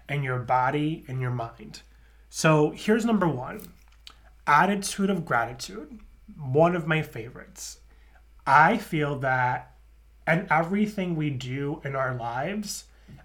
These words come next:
and everything that we do in our, um, behavior, we need to come from a place of gratitude. And if your attitude is quite shitty, you need to reflect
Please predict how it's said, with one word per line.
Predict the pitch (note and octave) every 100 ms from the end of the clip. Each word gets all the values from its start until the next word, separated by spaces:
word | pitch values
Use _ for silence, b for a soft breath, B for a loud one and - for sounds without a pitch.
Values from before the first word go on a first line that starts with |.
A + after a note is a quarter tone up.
| -
and | D3 -
everything | C#3+ C#3+ E3+ F3+ E3+ D#3+
that | D3+ C#3+
we | C#3+
do | B2+ B2+ B2+ B2 B2+ B2+ B2+ B B -
in | - C#3+ C3+ C3 B2
our, | - B2 A#2+ A#2 A2+ A#2+ b b b b b
um, | - A#2+ A#2+
behavior, | B2+ C#3 D3+ C#3 F3+ A3 A3 G#3+ C#3
we | C3+ D#3
need | E3+ E3+
to | E3+
come | - E3 D#3
from | D#3
a | C#3+
place | B2+ - C#3 D3 -
of | - B2 B2
gratitude. | A#2+ C3 A2+ - F3+ A3+ - b b b b b -
And | C3+ C3+ C3 B2+ - -
if | D#3+ D3+ -
your | A#3 A#3
attitude | D3 D3 F3+ F3 - C#3+ C3+ B2+ B2+ - _ _ _ -
is | E3
quite | - - G#3+ F3
shitty, | - - A3 D3+ A#2+ B2+ - b b b b b b -
you | D3
need | F#3+ G#3+
to | G3
reflect | F#3 E3+ - - G#3 A#3 -